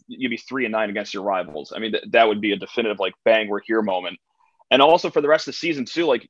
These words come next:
you walk out of this game eight and oh, you have Purdue, Maryland,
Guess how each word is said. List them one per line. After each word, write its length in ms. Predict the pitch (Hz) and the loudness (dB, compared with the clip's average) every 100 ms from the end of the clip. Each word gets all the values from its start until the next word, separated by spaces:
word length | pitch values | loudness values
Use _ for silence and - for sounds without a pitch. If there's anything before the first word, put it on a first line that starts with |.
| _ | _
you 240 | 101 117 | -10 -8
walk 380 | 120 107 127 139 | -4 0 0 2
out 100 | 131 | 2
of 80 | 135 | 0
this 140 | 123 | -4
game 240 | - 127 123 - | -4 -4 -6 -6
eight 180 | 117 131 | -6 -4
and 100 | 123 | -2
oh, 240 | 117 131 - _ | 0 0 -4 _
you 120 | 117 | -4
have 160 | 117 - | -4 -4
Purdue, 420 | - 110 127 143 135 | -10 -8 -6 -6 -6
Maryland, 420 | 120 123 123 120 | -4 -2 -2 -4